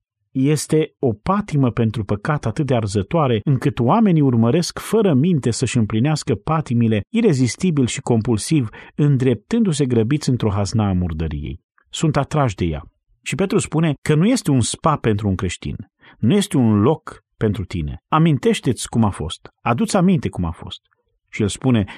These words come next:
„Vă batjocoresc.” Blasfemeo, a batjocori, a defăima, a ataca reputația cuiva, a-i calomnia. Vă vorbesc de rău, pentru că nu mai alergați la aceeași hazna a mizeriei împreună. Iarăși, Kelly spune,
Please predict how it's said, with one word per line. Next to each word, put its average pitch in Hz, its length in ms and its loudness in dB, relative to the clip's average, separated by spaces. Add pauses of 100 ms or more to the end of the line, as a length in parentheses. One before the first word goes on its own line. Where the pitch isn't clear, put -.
(180)
„Vă 110 200 2
batjocoresc.” 95 800 0 (420)
Blasfemeo, 110 1000 2 (280)
a 120 140 0
batjocori, 117 720 2
a 90 80 0
defăima, 113 640 0 (240)
a 120 120 2
ataca 110 580 -2
reputația 113 640 -2
cuiva, 95 420 0 (300)
a-i 123 200 0
calomnia. 110 760 2 (220)
Vă 135 140 0
vorbesc 147 480 2
de 151 120 4
rău, 135 340 0
pentru 135 280 0
că 131 200 0
nu 117 220 4
mai 254 160 2
alergați 127 460 0
la 113 60 2
aceeași 123 380 0
hazna 107 460 0
a 104 80 0
mizeriei 92 520 0
împreună. 73 500 -6 (560)
Iarăși, 185 460 0
Kelly 180 280 2
spune, 123 500 0